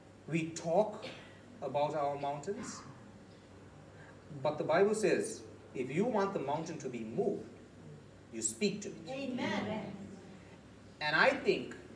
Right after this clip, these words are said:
Speaker 1: that when we look at that coupled with what Jesus did, it makes a whole lot of sense as to why so many of us still face our mountains. Because i-, we've been taught all our lives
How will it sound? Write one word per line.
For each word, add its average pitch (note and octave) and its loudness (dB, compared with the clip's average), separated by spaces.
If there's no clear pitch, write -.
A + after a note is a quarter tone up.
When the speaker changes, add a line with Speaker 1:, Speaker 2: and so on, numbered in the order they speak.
Speaker 1:
that C#3+ 2
when D3 -2
we E3 2
look F3+ 8
at - 0
that D#3 2
coupled D#3+ 0
with B2+ 2
what B2+ 0
Jesus F3+ -2
did, - -6
it D#3 -2
makes G#3 6
a F3 6
whole A#3 6
lot - 6
of B2+ 4
sense E3+ 4
as - -2
to - 0
why C3 4
so - 0
many F3+ 2
of D3 -2
us C#3 0
still C#3 0
face D#3+ 0
our G#2+ 0
mountains. F#2 -10
Because A#3+ 4
i-, - -6
we've C4 2
been D#4 4
taught D4 6
all G#3+ 8
our D3+ 8
lives B2 2